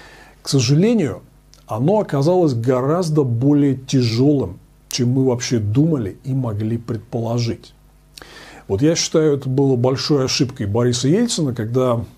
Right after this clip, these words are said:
в октябре девяносто первого года он вот выступал на съезде народных депутатов России, я вам об этом рассказывал и предложил свою программу радикальных реформ, которая начиналась вот с, а,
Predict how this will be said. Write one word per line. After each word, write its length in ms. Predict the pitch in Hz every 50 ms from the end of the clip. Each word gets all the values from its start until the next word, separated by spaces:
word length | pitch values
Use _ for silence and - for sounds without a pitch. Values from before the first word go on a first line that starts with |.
| _ _ _ _ _ _ _ _ _ _ _ _ _ _ _ - - - _ -
в 160 | 185 120 110
октябре 380 | 117 - - 131 131 147 147 127
девяносто 380 | 113 113 110 110 - - - -
первого 320 | - 117 117 117 117 123
года 520 | 143 208 240 214 175 147 127 120 120 - - - - - - - - - - - - - _ _ -
он 160 | - 147 156
вот 180 | 143 135 120 117
выступал 560 | 123 127 - - 135 120 120 156 151 139 127
на 120 | 123 120 117
съезде 420 | - - 143 139 127 117 107 107
народных 420 | 107 113 110 117 117 101 104 107
депутатов 540 | 101 113 107 - 123 120 127 110 101 98 -
России, 540 | 120 113 120 - - - 240 233 190 147 127
я 180 | 120 123 139 143
вам 120 | 139 131
об 80 | 123 127
этом 180 | 120 120 113 117
рассказывал 640 | 123 127 - - 277 285 277 233 190 165 143 135
и 160 | 135 135 202 220
предложил 460 | - 156 147 147 139 139 143 190 190
свою 240 | - - 135 143 135
программу 440 | - 135 123 135 147 147 139 127
радикальных 600 | 120 123 120 123 120 120 143 127 113 110 104 -
реформ, 380 | 123 127 123 - 214 214 208 160
которая 340 | - 117 - - 143 139 123
начиналась 520 | 120 120 - 123 131 143 135 131 117 -
вот 200 | 123 113 104 -
с, 200 | - - - - 120
а, 260 | 107 104 98 98